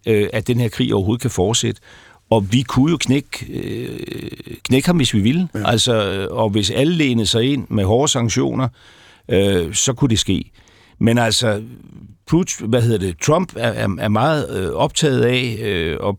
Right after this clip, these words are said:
Speaker 1: på et helt overordnet plan jo respekt for den, øh, holdning, at få det her til at slutte. Øh, og det vil ingen mere end ukrainerne. Det er bare helt afgørende, at det ikke slutter med fred i betydning fravær af krig for en stund,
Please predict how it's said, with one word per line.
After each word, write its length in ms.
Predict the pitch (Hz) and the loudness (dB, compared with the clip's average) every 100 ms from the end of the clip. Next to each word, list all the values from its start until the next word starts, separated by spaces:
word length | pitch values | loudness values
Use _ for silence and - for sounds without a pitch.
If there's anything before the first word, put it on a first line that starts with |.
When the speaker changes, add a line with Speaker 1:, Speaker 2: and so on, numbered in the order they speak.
| - | -2
Speaker 1:
på 140 | - | 0
et 120 | 98 | 0
helt 180 | 95 143 | 0 0
overordnet 460 | 101 117 143 113 90 | 2 2 2 0 0
plan 260 | 117 123 110 | 0 0 0
jo 180 | 110 | 0
respekt 340 | 85 - 131 - | -2 0 -2 -2
for 180 | - 104 | -2 0
den, 320 | 123 - 98 | 0 0 -2
øh, 140 | 95 | 0
holdning, 480 | 92 104 127 135 - | 2 2 2 0 -2
at 160 | 98 - | -6 -4
få 100 | 95 | 0
det 160 | 127 | 2
her 160 | 120 98 | 2 2
til 180 | - 107 | 0 0
at 120 | 90 | 0
slutte. 340 | - 131 151 - - - - - - - | 2 2 2 -4 -14 -20 -20 -20 -6 2
Øh, 480 | 104 104 92 87 69 - | 2 4 2 0 -4 -2
og 160 | - 113 - - | 0 0 -4 0
det 260 | 139 143 113 | 2 4 2
vil 300 | 135 120 - - 110 | 2 0 -4 -6 0
ingen 260 | 131 151 120 | 2 4 4
mere 340 | 117 143 131 | 4 2 0
end 140 | 110 | 0
ukrainerne. 600 | 104 90 110 156 143 131 113 | 0 2 0 2 0 -2 0
Det 100 | 123 | 0
er 40 | 107 | 2
bare 200 | 117 117 | 2 2
helt 180 | 135 | 0
afgørende, 540 | 98 120 127 123 110 117 | 0 0 0 0 0 -2
at 180 | 101 98 | 0 0
det 60 | |
ikke 160 | 113 - | 0 0
slutter 400 | 113 117 135 117 - | 0 0 0 -2 0
med 200 | 98 95 | 0 0
fred 380 | - 107 127 113 - | 2 2 2 -2 0
i 200 | 98 87 | 0 0
betydning 480 | 95 - 127 104 98 | -2 0 0 0 0
fravær 300 | 98 117 123 | 0 0 0
af 100 | 95 | -2
krig 240 | - 123 | -2 -2
for 100 | - | -2
en 100 | 92 | -2
stund, 240 | 87 139 | 0 0